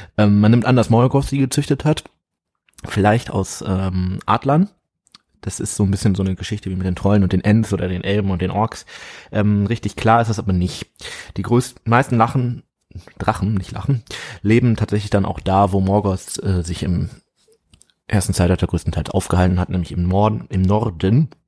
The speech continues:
Ja, und, äh, auch nach Morgoths Zerstörung leben sie halt noch da und, ähm,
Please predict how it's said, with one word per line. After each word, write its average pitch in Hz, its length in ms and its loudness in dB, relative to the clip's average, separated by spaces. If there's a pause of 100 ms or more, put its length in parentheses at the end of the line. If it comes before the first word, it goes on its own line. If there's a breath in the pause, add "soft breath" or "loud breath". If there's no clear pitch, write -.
(1400 loud breath)
Ja, 110 280 6
und, 101 500 -2
äh, 98 380 0
auch 113 240 0
nach 104 260 2
Morgoths 107 400 2
Zerstörung 101 480 0
leben 92 200 0
sie 87 120 -4
halt 82 120 -6
noch 90 120 -10
da 92 240 -6
und, 87 600 -8
ähm, 82 340 -8